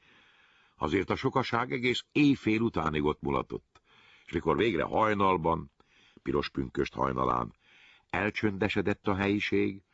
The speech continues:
s a vendéglősnél reszkető kezével kirakta tallérokban, aranyakban az asztalra a mai nagy bevételt, így szólt a fiához. "Tudod-e, János fiam, mi hozta nekünk ezt a mai napot?"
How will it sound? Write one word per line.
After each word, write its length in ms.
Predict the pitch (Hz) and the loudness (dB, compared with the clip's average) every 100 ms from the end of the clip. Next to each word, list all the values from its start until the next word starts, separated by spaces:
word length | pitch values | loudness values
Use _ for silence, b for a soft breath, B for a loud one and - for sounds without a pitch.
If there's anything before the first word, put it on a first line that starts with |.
| b b b b | b b b b
s 80 | - | -8
a 80 | |
vendéglősnél 880 | 64 95 98 90 76 76 71 - 69 | -2 -2 2 2 2 0 0 0 0
reszkető 540 | 69 80 - 76 69 64 | 0 -2 -4 -4 -2 -2
kezével 640 | 67 60 62 57 58 53 - | -4 -4 -4 -4 -6 -10 -8
kirakta 520 | - 82 67 - 58 - | -2 -2 -2 -8 -14 -4
tallérokban, 960 | 85 85 76 69 64 62 52 57 53 - b b b b | 0 2 2 0 0 -2 -4 -8 -8 -12 b b b b
aranyakban 880 | - 92 82 73 67 55 57 55 50 - b b b | -2 2 2 0 -2 -2 -6 -6 -10 -20 b b b
az 140 | b 58 | b -4
asztalra 420 | 80 - 67 64 | -4 -2 0 0
a 80 | 62 | 0
mai 280 | 71 82 67 | 0 0 0
nagy 220 | 67 60 | -2 -2
bevételt, 760 | 69 85 80 - 67 58 - _ b b b b b | 0 2 2 0 -6 -8 -14 _ b b b b b
így 280 | 110 131 | 2 2
szólt 420 | 92 - 73 62 - | 0 -4 -2 -2 -4
a 80 | |
fiához. 720 | 55 57 57 52 50 50 - - _ b b b b b b b b b b | -6 -4 -4 -6 -10 -12 -14 -20 _ b b b b b b b b b b
"Tudod-e, 460 | 113 156 160 156 | 0 2 4 4
János 480 | 143 135 131 117 110 | 4 2 2 0 0
fiam, 320 | - 113 104 | 0 2 2
mi 120 | 95 104 | 2 0
hozta 340 | 95 92 95 | 0 -2 -2
nekünk 360 | 92 - 92 85 | -2 -2 -2 -2
ezt 240 | 87 - | -4 -4
a 60 | 95 | -2
mai 240 | 101 101 | 0 0
napot?" 480 | 110 - 50 - | -2 -4 -8 -18